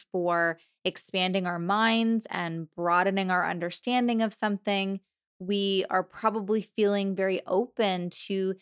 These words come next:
seeing beyond our own point of view and feeling curious about what's outside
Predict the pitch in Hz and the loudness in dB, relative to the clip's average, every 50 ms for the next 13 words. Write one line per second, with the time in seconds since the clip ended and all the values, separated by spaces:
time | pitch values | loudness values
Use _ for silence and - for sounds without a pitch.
0 | _ _ _ - - - - 214 214 214 214 214 208 185 202 185 175 170 175 208 | _ _ _ -10 -8 -6 -2 0 0 2 2 2 0 0 0 0 2 2 2 2
1 | 220 214 202 196 190 185 175 175 180 175 175 170 - 175 180 185 185 185 185 180 | 2 4 2 2 2 0 0 0 0 2 2 2 0 0 -2 0 0 -2 -2 -4
2 | - _ - 190 185 180 175 165 160 - 170 170 170 175 220 262 294 302 - - | -6 _ -4 -4 -2 -2 -4 -6 -6 -4 -2 0 2 2 2 2 2 2 0 0
3 | 175 170 170 170 175 170 - _ _ _ _ _ - 254 254 247 233 220 - - | 0 0 0 -2 -4 -6 -8 _ _ _ _ _ -2 0 2 2 2 0 0 0
4 | - 285 349 320 240 190 180 185 - 208 185 185 175 170 - - 190 185 190 185 | 0 2 2 4 2 2 2 0 0 0 0 2 2 2 0 0 0 2 2 2
5 | 190 - - - 175 170 - - - - 202 214 220 233 214 180 170 170 170 170 | 2 0 -4 -2 -2 -2 -2 -4 -2 2 2 4 4 4 4 2 2 2 0 -2
6 | 170 | -4